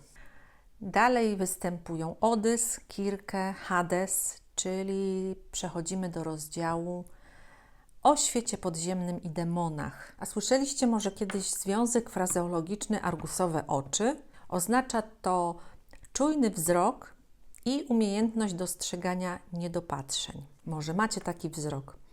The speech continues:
Nie wiem, ale proponuję poczytać rozdział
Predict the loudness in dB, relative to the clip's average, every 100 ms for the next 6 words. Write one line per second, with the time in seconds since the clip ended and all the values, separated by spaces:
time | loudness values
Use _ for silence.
0 | -20 -20 -20 -20 -20 -14 0 2 4 4
1 | 2 0 -2 6 6 6 4 0 0 -4
2 | -4 -2 -2 -4 -6 -6 -6 -6 -6 -6
3 | -10 -12 -20 -20 -6 -2 0 0 2 2
4 | 4 0